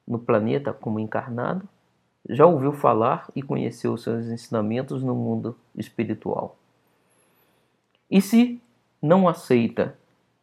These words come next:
e pior ainda, se busca esconder ou esquecer dos seus erros, porque, como no início aqui do estudo, o irmão João já nos dizia que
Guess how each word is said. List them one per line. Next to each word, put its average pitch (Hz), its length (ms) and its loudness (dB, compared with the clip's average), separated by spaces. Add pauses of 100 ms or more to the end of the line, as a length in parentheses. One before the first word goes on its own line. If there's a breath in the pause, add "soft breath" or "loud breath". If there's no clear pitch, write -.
(300)
e 147 100 -2
pior 165 440 4
ainda, 120 480 -2 (680)
se - 240 -4
busca 226 680 0 (200)
esconder 156 760 -2 (220)
ou 151 200 0
esquecer 160 680 -4 (240)
dos 139 160 -4
seus 120 280 -2
erros, - 500 -4 (220)
porque, 123 420 -2 (200)
como 123 360 -4 (260)
no 120 140 -2
início 123 480 -2
aqui 139 360 -8 (440)
do 117 200 -2
estudo, 135 580 -6 (600)
o 123 40 -2
irmão 123 280 2
João 123 220 2
já 123 120 0
nos 120 180 -4
dizia 117 480 0
que 107 320 -4